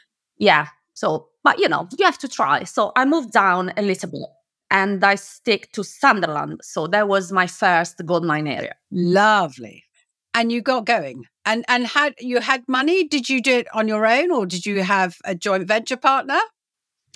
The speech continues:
Speaker 1: Uh, so actually, my first deal was with a J V partner that was kind of a random thing, I would say. So I met him through these property trainings, and, uh, he had a deal available.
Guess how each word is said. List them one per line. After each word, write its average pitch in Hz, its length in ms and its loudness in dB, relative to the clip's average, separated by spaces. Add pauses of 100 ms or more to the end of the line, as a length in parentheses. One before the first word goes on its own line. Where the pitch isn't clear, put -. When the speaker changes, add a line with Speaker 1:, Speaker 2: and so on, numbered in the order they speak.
(120)
Speaker 1:
Uh, 247 300 4
so 277 460 0
actually, 320 360 0
my 220 160 2
first 311 420 0
deal 196 280 2
was 175 360 0
with 170 180 0
a 170 80 2
J 170 220 0
V 170 120 0
partner 156 640 0
that 156 440 2
was 190 180 -6
kind 254 240 0
of 247 80 -2
a 113 220 0 (340)
random 185 460 2
thing, 151 300 -8
I 160 40 -2
would 156 160 -2
say. 156 260 -2
So 175 140 -4
I 165 80 2
met 208 240 -4
him 220 160 0
through 180 360 -4 (360)
these 196 160 -2
property 185 380 -2
trainings, 165 600 -2 (180)
and, 180 540 0
uh, 175 280 2 (140)
he 233 80 0
had 208 200 2
a 185 60 -4
deal 185 220 0
available. 170 560 0